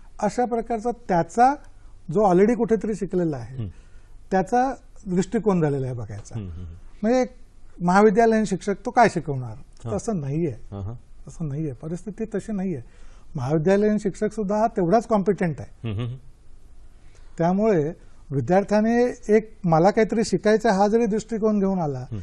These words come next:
Speaker 1: तरी महाविद्यालयाचा शिक्षक त्याला काहीतरी देऊ इच्छितो.
Speaker 2: बरं.
Speaker 1: तो तयार असतो द्यायला.
Speaker 2: महाविद्यालयातला शिक्षक खरोखर त्याच्याकडे क्षमता आहे, पण मग तरीसुद्धा क्लासमध्ये मिळवणाऱ्या शिक्षणामधच्या गुणवत्तेचं शिक्षण देण्या इतक्या महाविद्यालयामध्ये काय अडचणी त्यांच्या पुढे आहेत?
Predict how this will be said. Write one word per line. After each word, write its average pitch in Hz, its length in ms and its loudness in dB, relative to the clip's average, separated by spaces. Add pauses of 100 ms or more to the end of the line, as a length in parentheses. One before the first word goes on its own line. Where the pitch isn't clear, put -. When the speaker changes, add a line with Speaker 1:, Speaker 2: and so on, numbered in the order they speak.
(300)
Speaker 1:
तरी 196 120 8
महाविद्यालयाचा 214 880 6
शिक्षक 214 280 -2
त्याला 226 240 2
काहीतरी 220 360 2
देऊ 196 220 4
इच्छितो. 160 420 -2 (160)
Speaker 2:
बरं. 104 120 -6 (840)
Speaker 1:
तो 208 60 -2
तयार 240 300 6
असतो 190 220 0
द्यायला. 123 300 -4 (140)
Speaker 2:
महाविद्यालयातला 180 680 2
शिक्षक 175 400 -6
खरोखर 175 300 0
त्याच्याकडे 170 300 0
क्षमता 147 400 -4
आहे, 117 200 -2
पण 135 220 -6
मग 131 200 -4
तरीसुद्धा 160 460 0 (560)
क्लासमध्ये 170 460 0
मिळवणाऱ्या 160 460 0
शिक्षणामधच्या 151 960 -6
गुणवत्तेचं 143 580 -2
शिक्षण 151 360 -8
देण्या 139 220 -2
इतक्या 147 280 -6
महाविद्यालयामध्ये 143 600 -4
काय 165 180 -2
अडचणी 156 300 -4
त्यांच्या 131 280 -6
पुढे 104 140 -6
आहेत? 92 120 -8